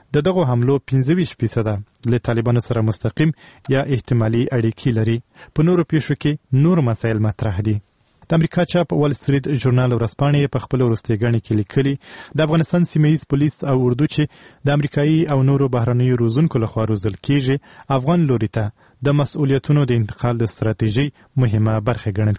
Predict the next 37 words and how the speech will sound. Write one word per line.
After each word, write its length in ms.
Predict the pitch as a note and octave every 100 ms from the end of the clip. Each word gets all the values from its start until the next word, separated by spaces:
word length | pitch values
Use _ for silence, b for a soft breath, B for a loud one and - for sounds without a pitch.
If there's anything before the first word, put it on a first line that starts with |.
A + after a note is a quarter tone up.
| -
کیږي 300 | G#2+ G2+ G#2+ B B B D3
او 40 | D3
د 20 | C#3
دوی 100 | D3 C3+
اکثریت 440 | A#2+ - A2+ A#2+ -
د 60 | A#2+
امن 200 | A2+ A#2 G#2
په 60 | G#2
ټینګښت 380 | G#2+ A#2+ D3 -
کې 100 | C3+ B2
مهم 240 | A2 A2 A#2 B2 A2+
رول 240 | A#2+ G#2
لري. 200 | A2 A2+ A2+ B B B -
ورځپاڼه 400 | B2+ - D3 C3+
لیکي، 200 | C3+ - C3 - _ _
د 40 | D3+
ناټو 240 | E3+ - F3 D3
ځینې 160 | D#3+ D3+
چارواکي 460 | C#3 C#3 C#3+ C#3 C3
په 60 | A#2+
دغسې 360 | B2 A#2+ B2 A2
حملو 260 | G#2+ B2+ D#3
کې 120 | - C#3 B B B
د 120 | C#3+ D3
طالبانو 360 | C#3+ D#3 D#3+ A2+
ګډون 240 | A2 B2 A#2
بې 100 | A2+ A2
اهمیته 320 | A2 C#3+ A2 G2
ګڼي 220 | G#2 G#2 A2+
او 60 | A2
په 100 | - A#2
دې 80 | D3
باور 220 | C#3 C3 B2+
دي 60 | B2
چې 100 | C3+ A#2+ B B B
د 40 | D3
دغسې 300 | F3+ E3+ -